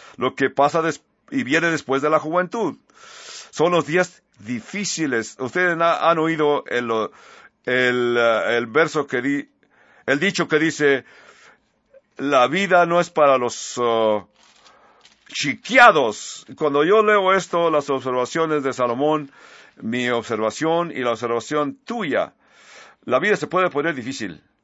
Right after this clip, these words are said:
cuando llegamos a ser ancianos. "Antes que vengan los días difíciles en los cuales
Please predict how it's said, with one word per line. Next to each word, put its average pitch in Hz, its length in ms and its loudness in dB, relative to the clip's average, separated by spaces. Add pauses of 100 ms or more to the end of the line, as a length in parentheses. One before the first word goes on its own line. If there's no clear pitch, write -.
(380)
cuando 110 400 0
llegamos 123 400 -2
a 110 80 -8
ser 123 140 -4
ancianos. 104 720 -8 (2000)
"Antes 151 280 -2
que 160 80 -4
vengan 165 260 0
los 135 100 0
días 160 220 0
difíciles 175 680 -4
en 143 120 -4
los 139 160 -2
cuales 175 480 0